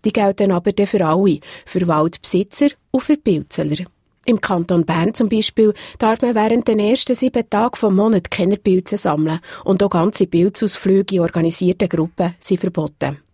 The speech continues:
Es sei denn, man mache eine geführte, spezielle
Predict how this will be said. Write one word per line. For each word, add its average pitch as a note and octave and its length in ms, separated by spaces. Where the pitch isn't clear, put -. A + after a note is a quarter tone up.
Es G3 200
sei F3 100
denn, G#3+ 340
man B3+ 140
mache G#3+ 420
eine F3+ 80
geführte, E3+ 600
spezielle E3+ 720